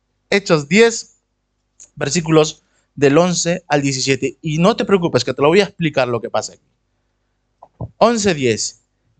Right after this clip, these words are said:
Y vio el cielo abierto y que descendía algo semejante a un gran lienzo que atado de las cuatro puntas era bajado a la tierra,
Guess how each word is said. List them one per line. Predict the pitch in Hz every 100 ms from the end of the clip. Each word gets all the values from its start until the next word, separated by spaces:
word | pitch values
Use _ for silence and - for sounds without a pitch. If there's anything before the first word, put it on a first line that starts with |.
| _ _ _
Y | - 147
vio | 185 302 330 175 170 _ _ _ _ _ _ _ _ _ _
el | 165 180
cielo | 175 247 294 240
abierto | 202 214 185 - 147 - _ _ _ _ _ _ _ _ _ _
y | -
que | 180 208
descendía | 185 175 180 214 254
algo | - 214 233 220
semejante | 180 160 147 202 196 180
a |
un | 165
gran | 147 170 180
lienzo | 156 151 139 160 160
que | - 135
atado | 120 _ - 226 233 135 117 _ _ _ _
de | -
las | 143 127
cuatro | - 190 185 151
puntas | 156 151 156 - _ _ _ _ _ -
era | 156 156 165 - _ _ _ _ _ _ _
bajado | 143 135 - 151 139 135 -
a |
la | 120 107
tierra, | 110 110 - 90